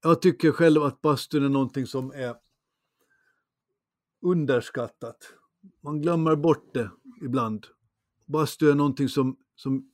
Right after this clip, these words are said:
stärker både själ och, och framförallt hälsa. Och så är den demokratisk. I bastun är vi som bekant alla nakna. F N:s, F N:s, det här unesco, så de,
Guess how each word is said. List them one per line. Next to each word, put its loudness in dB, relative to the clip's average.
stärker 2
både 2
själ 2
och, -4
och -10
framförallt -2
hälsa. -4
Och -2
så 2
är 6
den 2
demokratisk. 0
I 0
bastun 0
är 4
vi 2
som 0
bekant -4
alla -2
nakna. -8
F 2
N:s, 4
F 0
N:s, -2
det 4
här 4
unesco, 2
så 0
de, 4